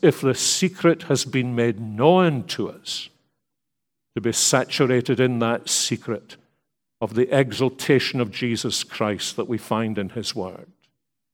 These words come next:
So the first thing that Peter underlines is the fulfillment of Old Testament prophecy.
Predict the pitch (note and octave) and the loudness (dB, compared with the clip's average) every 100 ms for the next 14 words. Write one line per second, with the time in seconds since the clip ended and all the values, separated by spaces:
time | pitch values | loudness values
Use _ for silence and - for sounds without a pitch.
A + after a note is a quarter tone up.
0 | _ _ _ _ _ _ _ _ _ - | _ _ _ _ _ _ _ _ _ -2
1 | - G#3 G3 F3+ - E3 F3 D#3+ - F3 | 6 8 10 8 4 4 6 4 4 4
2 | E3 D#3+ C#3 - - C#3 C3+ B2+ B2+ A#2+ | 4 4 0 -2 -4 2 4 4 4 2
3 | A#2+ C#3 D#3 B2 A2+ B2 D3 B2 D#3 C#3 | 4 4 4 2 2 2 2 2 4 2
4 | - B2+ B2+ C3+ D3+ - - _ _ A#2+ | 4 4 6 2 -2 -12 -20 _ _ 0
5 | A2+ A#2+ B2+ - - _ - B2 C3+ C#3+ | 4 6 4 -2 -18 _ 2 6 8 8
6 | D3 - - G2+ - - A#2+ B2+ - - | 4 -4 -4 -2 -2 -4 -4 -6 -8 0
7 | D3 B2+ C#3 - A2 | 0 2 0 0 -4